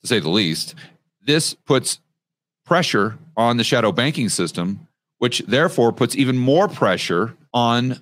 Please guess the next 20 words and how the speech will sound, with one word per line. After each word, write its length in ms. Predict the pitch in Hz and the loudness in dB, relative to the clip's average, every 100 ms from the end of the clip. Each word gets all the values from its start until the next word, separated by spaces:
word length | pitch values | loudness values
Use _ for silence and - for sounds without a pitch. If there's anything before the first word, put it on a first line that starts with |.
| - | -4
real 300 | 107 170 185 | 2 2 2
estate. 400 | 170 107 76 - _ - | 0 -2 -4 -6 _ -4
And 160 | 123 | -2
then 400 | 143 165 175 - _ _ _ | 0 0 -4 -8 _ _ _
you 200 | - 127 | -2 0
have 140 | 120 113 | 0 -2
to 80 | 98 | -4
say, 260 | - 98 113 | -2 0 0
"Okay, 280 | 123 110 | 0 0
well, 120 | 110 107 | 2 0
if 120 | - | -4
these 500 | - 123 123 110 - | -4 0 0 -2 -6
shadow 380 | - 139 123 107 | -2 0 2 2
banks 400 | 143 151 139 - | 2 0 -2 -2
go 100 | 101 | 0
bust, 540 | 147 180 135 - - - - - _ | 2 2 2 -4 -10 -18 -20 -20 _
how 200 | 139 147 | 0 2
does 220 | 131 117 | 2 0
that 280 | 131 196 214 | 0 -2 -2
impact 600 | 127 92 98 87 - | -4 -2 -2 -2 -6